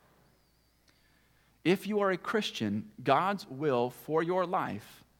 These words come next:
is for you to be conformed to the image of his Son.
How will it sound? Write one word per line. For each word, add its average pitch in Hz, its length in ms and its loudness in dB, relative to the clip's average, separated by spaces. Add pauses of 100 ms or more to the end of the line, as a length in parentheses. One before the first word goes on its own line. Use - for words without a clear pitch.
(460)
is 143 180 -2
for 143 160 -2
you 127 440 2
to 131 160 -8
be 123 160 2
conformed 120 760 -2 (100)
to 127 80 -10
the 120 180 -4
image 127 440 0
of 113 140 -2
his 113 180 -6
Son. 117 440 -6